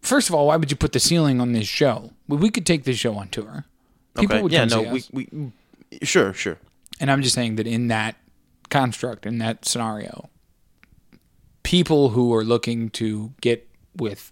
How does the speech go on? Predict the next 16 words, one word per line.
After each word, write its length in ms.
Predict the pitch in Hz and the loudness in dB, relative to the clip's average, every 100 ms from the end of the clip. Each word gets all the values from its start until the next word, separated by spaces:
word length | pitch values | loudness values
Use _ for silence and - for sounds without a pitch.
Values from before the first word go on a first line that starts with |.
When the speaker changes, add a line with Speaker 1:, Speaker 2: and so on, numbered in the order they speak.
| - | -12
Speaker 1:
one 220 | 135 107 | -8 -6
of 200 | 101 104 | -6 -8
the 80 | 127 | -10
people 380 | - 117 - 113 | -8 -10 -8 -10
from 160 | - | -10
the 100 | 110 | -8
show, 340 | 107 - 101 95 | -8 -10 -12 -6
Speaker 2:
Yeah. 260 | 110 101 90 | 2 2 0
Speaker 1:
they 120 | - 104 | -8 -10
would 200 | 120 - | -10 -4
probably 440 | 131 123 123 120 | -2 0 0 -2
shoot 300 | - 117 110 | -2 -4 -4
for 200 | - 107 107 160 | -8 -8 -8 -8
the 240 | 127 156 160 | -8 -8 -4
guy 280 | 117 123 | -2 -2
who, 160 | 131 143 | -4 -8